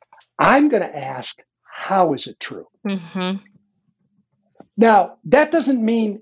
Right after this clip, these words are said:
Speaker 1: it is true, but my orientation is going to be an orientation of curiosity and learning. "Hmm, let me think about that.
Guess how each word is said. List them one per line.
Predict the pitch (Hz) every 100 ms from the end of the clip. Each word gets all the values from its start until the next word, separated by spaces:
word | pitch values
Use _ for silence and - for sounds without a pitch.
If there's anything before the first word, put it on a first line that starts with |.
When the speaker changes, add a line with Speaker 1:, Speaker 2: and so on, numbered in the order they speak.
| _
Speaker 1:
it | 214
is | 269 294 -
true, | - - - _ _ _
but | 151 220 208
my | 208 170 -
orientation | 269 294 269 202 - - 240 233 - 170 -
is | 180 151
going | 170 190 180
to |
be | 175 165
an | 156
orientation | - 180 180 170 - 156 156 - 143 135
of | - -
curiosity | - - 185 220 220 190 170 - 160 143 151 - -
and | 123 117 107
learning. | 127 143 131 113 - _ - _ _ _ _ _ _ _ _ - - _ _ _
"Hmm, | - 349 269 - - - - _ _ _ _
let | 311
me | 415
think | 370 339
about | 170 143 -
that. | - -